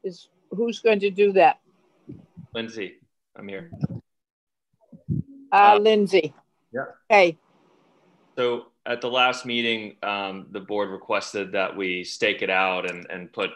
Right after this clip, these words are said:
Speaker 2: you know, red tape so that you guys could see visibility from, uh, from the road, which we did.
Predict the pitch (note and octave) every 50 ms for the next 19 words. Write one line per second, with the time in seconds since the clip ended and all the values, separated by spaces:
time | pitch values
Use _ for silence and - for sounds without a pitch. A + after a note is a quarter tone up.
0 | _ _ _ _ _ _ _ _ _ - G#2 F#2+ F2+ E2+ D#2+ E2+ F#2 G#2 G2 F#2+
1 | F#2 - - A2 G2 G2 F#2+ - - - - - G2 F#2 F2 F2+ F2+ F2 - G2+
2 | F#2 F#2+ F#2 F2+ F2 E2+ - - G2 F2+ F2+ _ _ - _ - _ _ _ _
3 | - - - - A2+ G#2 G2 G#2+ G2+ G2+ G#2+ F#2 G#2+ G2+ G2+ G2 G2 G2 G2 F#2+
4 | F#2+ F#2+ G2 - - G2+ F#2+ F#2 F#2 F#2 F#2 - - - - F#2+ F#2 F#2 F2+ F2+
5 | F2+ - - - G2 F#2+ F#2+ F#2 G2+ G2 F#2+ F#2+ F#2+ F#2 F#2+ F#2 - - F#2+ F2
6 | - F#2 F2+ F2+ F2+ F2 -